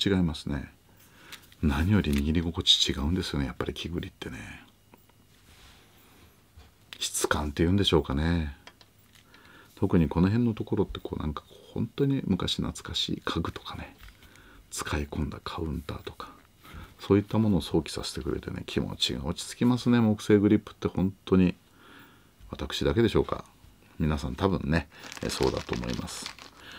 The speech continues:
樹脂のグリップ全然悪くないんですよ。各メーカーさん工夫されててね。もう本当にね、木に見まごうばかりのね、素晴らしいグリップのところもね、メーカーさんもありますけれども、やっぱり本物じゃないとっていうね。やっぱり本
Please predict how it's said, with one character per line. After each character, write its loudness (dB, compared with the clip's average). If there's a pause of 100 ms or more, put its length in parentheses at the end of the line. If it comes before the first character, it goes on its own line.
(160)
樹 2
脂 6
の 10
グ 6
リ 6
ッ -2
プ 0
全 6
然 6
悪 6
く 4
な 6
い 2
ん 2
で -2
す -2
よ。 6
各 0
メ 6
ー 2
カ 0
ー 2
さ -4
ん 0
工 0
夫 4
さ 2
れ 2
て 0
て 0
ね。 2 (600)
も 0
う 2
本 4
当 4
に 6
ね、 4
木 2
に 10
見 6
ま 4
ご 6
う 6
ば 2
か 4
り 0
の -4
ね、 0
素 -10
晴 4
ら 4
し 2
い 0
グ -4
リ 0
ッ -6
プ -10
の -2
と -6
こ 0
ろ 0
も -4
ね、 2 (340)
メ 0
ー 0
カ 0
ー 0
さ 0
ん -2
も -6
あ -4
り 2
ま 2
す -8
け -4
れ -8
ど -4
も、 -2 (540)
や -4
っ -12 (220)
ぱ -2
り 2
本 -2
物 2
じ 0
ゃ 0
な -2
い -8
と -14
っ -20 (140)
て -18
い -20
う -20
ね。 -20 (840)
や -10
っ -10 (280)
ぱ -6
り -4
本 -2